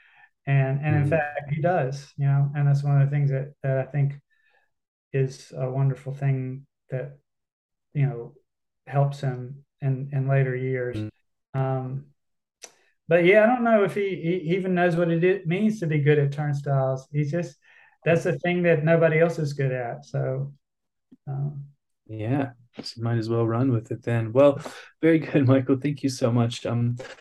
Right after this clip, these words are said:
Speaker 2: listeners, after the break, uh, there are going to be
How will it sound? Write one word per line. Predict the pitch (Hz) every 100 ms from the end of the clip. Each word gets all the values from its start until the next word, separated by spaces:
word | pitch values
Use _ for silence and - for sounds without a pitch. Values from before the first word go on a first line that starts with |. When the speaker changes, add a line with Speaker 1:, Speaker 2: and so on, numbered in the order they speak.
| - - -
Speaker 2:
listeners, | 190 208 - 156 113 90 - - - _ _ _ _
after | - 170 180 226
the | 220
break, | 180 165 156 143 127 -
uh, | 127 113
there | 123 123
are | 117
going | 123 139 156
to | -
be | 139 139 135 120